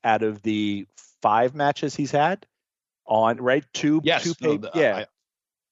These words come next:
Speaker 2: I would think
Speaker 1: So
Speaker 2: that too.
Speaker 1: I, I think it, and I think Bobby Fish was the right guy. They were able to actually wrestle a lot. And he did a couple of his spots that in his earlier matches, he was very slow in doing them. They were telegraphed and you could see it. Last night,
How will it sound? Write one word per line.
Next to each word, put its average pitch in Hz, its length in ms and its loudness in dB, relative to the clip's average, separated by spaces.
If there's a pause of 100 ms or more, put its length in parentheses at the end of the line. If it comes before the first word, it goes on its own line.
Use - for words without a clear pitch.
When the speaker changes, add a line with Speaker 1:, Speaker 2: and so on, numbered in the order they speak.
(160)
Speaker 2:
I 120 60 -2
would 117 160 -6
think 117 120 -2
Speaker 1:
So 139 80 2
Speaker 2:
that 101 200 -2
too. 87 300 -6 (440)
Speaker 1:
I, 135 220 2
I 139 140 0
think 165 260 -4
it, 165 60 4 (120)
and 147 80 -2
I 143 80 4
think 139 280 -4
Bobby 135 320 0
Fish - 340 -4
was 120 160 -4
the 113 120 -6
right 117 440 0
guy. 139 280 2
They 123 140 0
were 110 200 -2
able 110 260 -2
to - 140 -8
actually 110 420 2
wrestle 101 600 0
a - 20 2
lot. 139 360 2 (420)
And 120 160 -6
he 131 160 -4
did 196 160 0
a 220 60 2
couple 202 380 -2
of 151 120 2
his 131 140 -6
spots - 840 -4 (440)
that 117 320 2 (100)
in 131 100 -4
his 117 220 -4 (120)
earlier 160 560 4
matches, 107 840 0 (400)
he 139 100 0
was 117 220 0
very 120 480 2
slow 117 400 0
in 101 120 -6
doing 98 320 -2
them. 87 200 -4
They 92 100 2
were 90 160 0
telegraphed 131 840 0
and 107 160 -6
you 110 120 -6
could - 180 -10
see 113 280 0
it. 90 100 0
Last 127 340 0
night, 139 360 2